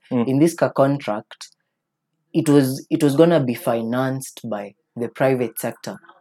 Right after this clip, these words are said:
Speaker 2: and not by the government. And you know the danger of
Speaker 1: So
Speaker 2: having
Speaker 1: it's like the government is taking on public debt, then twists it and says this is a public-private partnership.
Speaker 2: Yes,
Speaker 1: Yeah.
Speaker 2: exactly.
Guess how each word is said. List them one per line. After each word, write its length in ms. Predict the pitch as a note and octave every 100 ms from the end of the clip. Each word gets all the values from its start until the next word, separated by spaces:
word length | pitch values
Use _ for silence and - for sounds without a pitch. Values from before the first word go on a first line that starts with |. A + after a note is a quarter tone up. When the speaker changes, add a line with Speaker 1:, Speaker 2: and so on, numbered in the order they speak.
| _ _ _ _ - - -
Speaker 2:
and 220 | B2 B2+
not 260 | C#3 C#3 -
by 460 | B2+ A2+ G#2+ G#2+ G#2 _ _ -
the 120 | A2+
government. 580 | A#2 B2+ A#2 G#2+ G2 - - -
And 160 | C3 C#3
you 60 |
know 120 | F3+ G3+
the 140 | F3+
danger 480 | C#3 D3+ F3+ F3+ F3
of 240 | C#3+ C3
Speaker 1:
So 340 | B2 D3 C#3 C3+
Speaker 2:
having 180 | C3+ B2
Speaker 1:
it's 240 | C3 -
like 280 | B2+ A#2 -
the 140 | A2
government 640 | A#2 C3 D3+ D3+ A2 A#2 -
is 120 | G#2+
taking 280 | D3 C#3+ B2
on 180 | C3 C3
public 360 | B2+ B2+ B2 - G2
debt, 340 | A#2+ A2+ A2 -
then 320 | G2+ A#2 B2 A#2+
twists 520 | - A#2 A#2 - -
it 160 | A#2+ A2+
and 140 | G#2
says 200 | G#2 A#2
this 160 | A#2 -
is 60 |
a 100 | A2+
public-private 840 | G#2+ A2+ A2+ A2+ A2 A#2 G#2 G2+ -
partnership. 340 | G2+ - G2+ A#2+
Speaker 2:
Yes, 520 | A2+ G2+ - - - -
Speaker 1:
Yeah. 140 | G2
Speaker 2:
exactly. 580 | A2 A2+ A#2+ - G#2